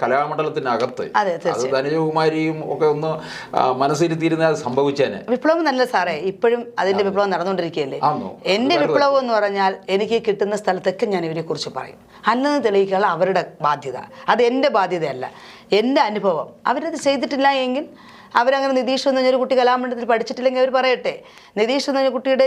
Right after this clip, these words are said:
Speaker 2: ടി സി അവർ പോസ്റ്റ് വഴിയല്ല അയച്ചിട്ടുണ്ടെങ്കിൽ അത് അവർ തെളിയിക്കട്ടെ.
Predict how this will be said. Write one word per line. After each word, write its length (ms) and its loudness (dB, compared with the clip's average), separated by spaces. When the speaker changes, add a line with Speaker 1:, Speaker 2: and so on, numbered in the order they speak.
Speaker 2:
ടി 220 -2
സി 340 -2
അവർ 320 2
പോസ്റ്റ് 320 0
വഴിയല്ല 320 2
അയച്ചിട്ടുണ്ടെങ്കിൽ 480 0
അത് 120 4
അവർ 120 2
തെളിയിക്കട്ടെ. 540 0